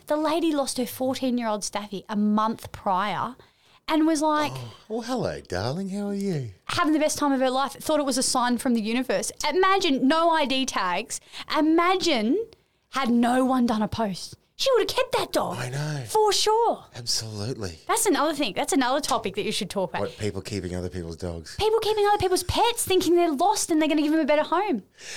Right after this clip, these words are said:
Speaker 2: I, um,
Speaker 1: Give
Speaker 2: when
Speaker 1: that dog back or that cat back.
Speaker 2: I was, um,
Speaker 1: <laughs> That's theft.
Speaker 2: I was living up in Mackay.
Speaker 1: Did you do this? You
Speaker 2: No,
Speaker 1: did this?
Speaker 2: no, no,
Speaker 1: No.
Speaker 2: no. I, I saw a, a, a dog and it, it was, I'm trying to, not sure of the breed. It was like a cattle dog, but it looked, had a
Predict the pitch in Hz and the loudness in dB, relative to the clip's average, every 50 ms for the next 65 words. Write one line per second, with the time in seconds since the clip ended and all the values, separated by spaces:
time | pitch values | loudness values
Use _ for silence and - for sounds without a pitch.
0 | - - - - - _ - 107 113 127 139 143 143 131 120 104 101 92 - _ | -12 -12 -14 -16 -18 _ -2 0 2 4 4 4 2 2 0 0 -2 -6 -12 _
1 | _ - - 381 - - 339 285 254 - 294 247 254 - - 226 214 208 240 240 | _ 2 2 2 4 4 0 0 0 0 0 0 2 0 0 0 0 0 0 0
2 | 226 202 - - - 220 214 - - 175 - - - - - 120 127 131 131 127 | 0 0 -2 -4 -6 -6 -4 -4 -6 -6 -6 -8 -10 -8 -4 0 0 0 0 0
3 | 120 107 101 - 117 110 104 98 92 92 92 349 - - - - 226 - - - | -2 0 0 0 2 2 0 -2 -4 -4 -6 -6 -6 -8 -8 -10 -10 -6 -4 -4
4 | - - - - - - 214 - - - - - - _ _ _ - 123 117 110 | -4 -4 -4 -4 -4 -4 -4 -6 -4 -6 -6 -6 -8 _ _ _ -4 -2 0 0
5 | 120 123 123 123 120 117 - 113 107 101 - - 110 107 104 101 101 - - - | 0 0 2 0 0 -2 -2 -4 -4 -4 -4 -2 0 2 2 2 2 2 -2 -4
6 | - - - - - - 202 170 190 220 190 202 185 175 185 214 302 - - 220 | -8 -12 -20 -18 -12 -10 -6 -4 -2 -2 -2 -2 -4 -4 -6 -10 -10 -6 -2 0
7 | 127 160 196 214 190 131 - - - 107 127 151 139 127 120 120 127 120 87 78 | 2 2 4 4 2 2 0 -4 -4 0 0 2 2 2 2 2 2 0 0 -4
8 | - - 98 - - 107 101 - - - 131 135 135 120 98 90 87 - - - | -6 -8 -8 -4 -4 -2 -2 -2 -2 -2 0 0 0 0 0 0 -2 -4 -8 -12
9 | - 92 92 90 85 80 - - 87 85 82 95 95 95 95 90 87 82 76 71 | -12 -10 -10 -10 -10 -12 -12 -14 -16 -14 -10 -8 -6 -6 -6 -6 -6 -10 -12 -14
10 | _ - 95 85 82 - - - - - _ _ _ _ 90 78 - - 156 175 | _ -18 -14 -8 -6 -4 -4 -4 -6 -10 _ _ _ _ -20 -18 -12 -10 -8 -8
11 | 185 147 - _ _ _ _ _ - 135 - - 175 156 - - - 95 92 85 | -8 -10 -12 _ _ _ _ _ -20 -16 -10 -6 -4 -4 -4 -4 -4 -4 -4 -4
12 | 82 82 95 135 151 - - - - 98 95 92 95 90 92 87 78 80 - - | -6 -8 -8 -10 -10 -12 -14 -14 -10 -8 -6 -6 -4 -4 -4 -4 -6 -10 -14 -16
13 | 104 - - - - 80 78 73 | -18 -18 -18 -18 -18 -16 -16 -16